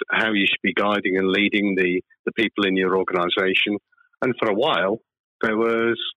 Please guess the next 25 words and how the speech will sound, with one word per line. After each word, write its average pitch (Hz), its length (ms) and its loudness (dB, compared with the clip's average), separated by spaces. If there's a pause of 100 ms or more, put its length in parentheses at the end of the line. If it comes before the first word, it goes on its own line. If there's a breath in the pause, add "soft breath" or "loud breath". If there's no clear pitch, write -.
(160)
a 104 40 -4 (200)
huge 143 260 0
amount 90 340 -2
of 92 60 -2
uncertainty. 98 720 0 (160)
We 101 260 2 (340)
had 107 180 -2 (140)
something 98 280 -2
that 92 180 0
happened 90 480 -4 (460 loud breath)
about 87 360 -2
which 92 160 -2 (100)
we 92 120 2
knew 90 380 0 (120)
very, 92 320 0
very 85 260 0
little. 85 400 -2 (400 soft breath)
And 104 240 0 (120)
so 117 300 0 (120)
for 113 400 0 (200)
a - 40 -8
short 147 280 0
while, 98 320 0
we 110 180 2
were 113 360 0